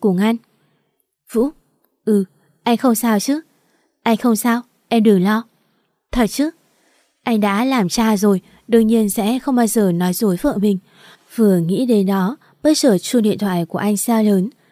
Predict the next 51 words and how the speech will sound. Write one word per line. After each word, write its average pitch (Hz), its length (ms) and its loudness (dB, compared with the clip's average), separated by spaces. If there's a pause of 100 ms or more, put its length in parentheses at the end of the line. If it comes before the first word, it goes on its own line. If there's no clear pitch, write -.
(240)
Tôi 202 240 2
liếc 262 200 0
nhìn 220 260 0
màn 175 180 -2
hình, 185 240 0 (240)
chỉ - 180 -4
thấy 196 300 0
tên 294 180 -2
người 220 160 2
gọi 190 200 -4
đến 190 320 0
được 226 180 -2
lưu 196 260 2
đúng 180 360 -2
một 247 160 -2
chữ - 260 -6
mẹ. 247 260 0 (1160)
Anh 208 280 0
nhìn 190 220 2
màn 180 200 -2
hình, 185 280 0 (180)
đắn 180 220 -2
đo 208 220 0
suy 220 180 -2
nghĩ 202 180 0
một 269 160 0
lúc, 247 280 0 (300)
dường 208 260 2
như 220 200 2
một 202 220 0
nửa 190 220 2
muốn 180 300 -2
nghe 233 160 0
máy, 202 320 -2 (280)
một 233 120 2
nửa 214 300 2
lại 165 340 -6
không 226 180 0
dám 185 300 -4
nghe, 240 200 0 (440)
cho - 220 -4
nên 202 240 2
biểu 202 160 2
tình 180 280 0
trên 269 220 -2
mặt 214 220 0
mới 185 300 -2
khó 185 240 -6
xử 294 240 0
như 196 240 -2
vậy. 214 220 0